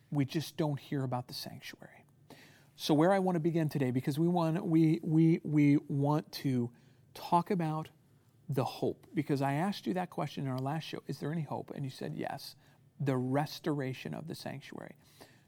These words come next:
So here's the question I want to begin with today.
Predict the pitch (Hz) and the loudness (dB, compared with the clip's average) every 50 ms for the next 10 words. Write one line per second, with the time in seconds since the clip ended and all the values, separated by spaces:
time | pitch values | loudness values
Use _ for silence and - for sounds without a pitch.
0 | _ _ _ _ _ _ _ _ _ - - - - 151 135 - - - 175 170 | _ _ _ _ _ _ _ _ _ -14 -6 2 4 4 4 4 2 4 4 4
1 | 160 - - - - - 139 135 - - - - - - 139 135 135 135 127 131 | 4 2 -4 -8 -2 -2 -4 -4 -4 -8 -8 -8 -6 -4 -4 -4 -2 -4 -2 0
2 | 147 147 151 147 143 139 131 - - - 151 - 127 139 - | 2 2 2 2 0 -2 -4 -6 -8 -8 -8 -8 -8 -12 -14